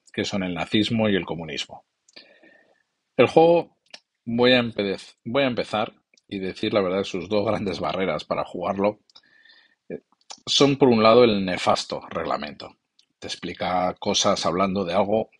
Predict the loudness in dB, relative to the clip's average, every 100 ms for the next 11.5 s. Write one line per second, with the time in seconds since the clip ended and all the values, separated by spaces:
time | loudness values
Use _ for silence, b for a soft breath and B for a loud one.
0 | _ -6 -4 -4 -4 -4 -2 0 -2 -4
1 | _ -10 -8 -6 -6 2 2 2 0 0
2 | -2 -4 0 0 2 0 -2 -6 _ _
3 | _ -2 -2 -4 -2 -2 0 0 2 0
4 | -2 -4 -6 -4 -6 -6 -6 -2 2 2
5 | 0 _ B B B B B B _ -8
6 | -4 2 4 4 4 2 2 0 0 -4
7 | -2 0 2 2 2 4 4 4 2 0
8 | _ -4 2 4 4 2 -2 -4 -6 -2
9 | 0 0 -4 -8 -8 -4 0 -2 -4 -8
10 | -6 -6 -2 0 4 4 4 4 2 0
11 | 0 0 -2 -4 -6